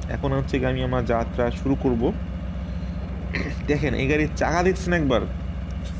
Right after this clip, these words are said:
চাকা দেখছেন একবার, দেখেন কি গাড়ি বাপ, এইগুলি তো হচ্ছে গাড়ি। দেখেন গাড়িটা দেখলে পুরো একদম পুরো মন জুড়ে যায়। আচ্ছা যাই হোক, আজকে হচ্ছে গিয়ে আমাকে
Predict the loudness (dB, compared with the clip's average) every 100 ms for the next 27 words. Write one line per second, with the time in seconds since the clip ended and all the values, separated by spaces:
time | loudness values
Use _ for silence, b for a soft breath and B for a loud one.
0 | -6 -4 -2 0 2 2 2 2 2 2
1 | 4 4 2 2 0 0 -2 -4 -4 -4
2 | -6 -6 -6 -4 -4 -4 -4 -4 -6 -4
3 | -2 -2 0 0 2 2 2 0 0 -2
4 | -4 -4 -4 -6 -4 -4 -6 -6 -6 0
5 | 2 2 2 4 4 2 2 2 2 2
6 | -2 -4 -4 -4 -4 -4 -4 -6 -6 -6
7 | -4 -6 -6 -6 -6 -6 -6 -6 -4 -6
8 | -4 -6 -6 -4 -4 -4 -6 -6 -6 -4
9 | 0 2 2 2 2 2 2 2 2 4
10 | 4 4 0 -2 -2 -2 0 -2 -2 2
11 | 4 4 2 -2 -4 -6 -6 -6 -6 B
12 | B B B 0 2 4 2 2 0 0
13 | 2 2 2 2 2 2 2